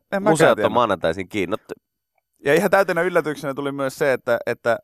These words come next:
Speaker 1: museotyöläinen ei aloittanut omaa viestiään niin silleen, niinku, että museotyössä on jo oppinut sen, että elämä on nastaa.
Speaker 2: Joo.
Speaker 1: <laughs> Koska, koska, tota, koska tossa on kyllä jotenkin sellainen, että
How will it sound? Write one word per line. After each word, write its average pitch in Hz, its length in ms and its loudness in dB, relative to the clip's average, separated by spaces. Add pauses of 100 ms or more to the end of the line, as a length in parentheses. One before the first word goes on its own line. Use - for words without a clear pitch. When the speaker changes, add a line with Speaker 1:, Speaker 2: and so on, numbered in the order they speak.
Speaker 1:
museotyöläinen 117 680 -4
ei 127 200 0
aloittanut 104 500 -2
omaa 101 300 -2
viestiään 95 500 -6
niin - 140 -18
silleen, 90 260 -12
niinku, 85 180 -12
että 87 320 -8 (120)
museotyössä 90 800 -8 (200)
on 98 140 -10
jo 87 140 -8
oppinut 85 420 -8
sen, 85 160 -14
että - 200 -16 (100)
elämä 98 340 -4
on 90 160 -10
nastaa. - 500 -8
Speaker 2:
Joo. 104 200 0 (560)
Speaker 1:
<laughs> - 440 -20 (100)
Koska, - 320 -4 (320)
koska, 139 300 -2
tota, 104 300 -4 (580)
koska 117 240 -8
tossa 120 280 -2
on 120 60 -2
kyllä 117 160 -2
jotenkin 113 340 0
sellainen, 107 220 -6
että 101 140 -12